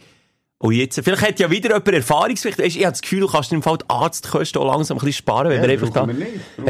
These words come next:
Speaker 1: einfach, einfach deine Erfahrungswerte da aussen, ja, die zählen fast mehr als jeder Arztbericht. Und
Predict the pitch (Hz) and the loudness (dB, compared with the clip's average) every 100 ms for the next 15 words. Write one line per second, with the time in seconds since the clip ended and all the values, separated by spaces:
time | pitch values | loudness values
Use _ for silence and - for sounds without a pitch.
0 | 139 143 - - 165 - - 123 165 190 | 2 2 2 0 2 -2 -2 0 2 2
1 | 220 190 160 170 185 - 165 165 160 143 | 2 4 4 2 0 -2 -2 0 0 2
2 | - 170 180 - 196 185 - - _ _ | 2 2 0 -2 -2 -4 -12 -20 _ _
3 | _ _ - 147 151 170 - 147 139 123 | _ _ -4 -2 0 0 0 2 2 2
4 | 156 147 156 151 131 147 127 120 156 - | 2 2 4 4 2 2 2 2 0 -2
5 | - 233 202 - - 131 127 120 - | -4 -4 -4 -6 -4 0 0 -2 -6